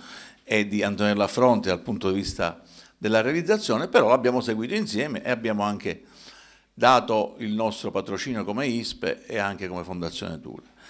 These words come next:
Quindi c'è un libro che merita una, come merita una storia, una storia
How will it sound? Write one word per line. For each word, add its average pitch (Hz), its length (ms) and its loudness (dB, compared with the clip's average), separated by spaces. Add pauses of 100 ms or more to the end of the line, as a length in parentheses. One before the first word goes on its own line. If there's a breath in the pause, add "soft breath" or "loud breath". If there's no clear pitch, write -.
(480 loud breath)
Quindi - 720 0
c'è - 200 2
un 196 160 0
libro 180 320 2
che 135 260 2
merita 135 640 4
una, 127 340 0 (460)
come 113 200 -2
merita 113 300 2
una 104 160 2
storia, 92 500 4
una 104 140 -4
storia 104 580 0